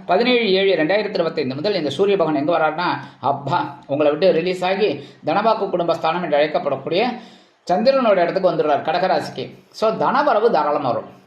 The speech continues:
இப்ப கொடுத்த வாக்குறுதிகளை காப்பாற்றி மகிழ்வீர்கள். குடும்பத்துக்கு தேவையானதெல்லாம் நீங்க வாங்கி போறக்கூடிய ஒரு வாய்ப்பு உங்களுக்கு கண்டிப்பா கிடைக்குங்க. ஏன்னா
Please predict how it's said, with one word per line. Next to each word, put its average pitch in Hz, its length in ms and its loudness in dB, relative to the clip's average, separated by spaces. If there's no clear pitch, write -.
இப்ப - 220 -8
கொடுத்த 233 300 0
வாக்குறுதிகளை 196 600 2
காப்பாற்றி 156 440 -2
மகிழ்வீர்கள். 127 540 -4
குடும்பத்துக்கு 214 500 2
தேவையானதெல்லாம் 240 640 2
நீங்க 190 120 -2
வாங்கி 196 260 0
போறக்கூடிய 170 520 -2
ஒரு 135 200 -2
வாய்ப்பு 185 440 0
உங்களுக்கு 139 320 -2
கண்டிப்பா 151 280 -2
கிடைக்குங்க. 135 360 -4
ஏன்னா 196 200 0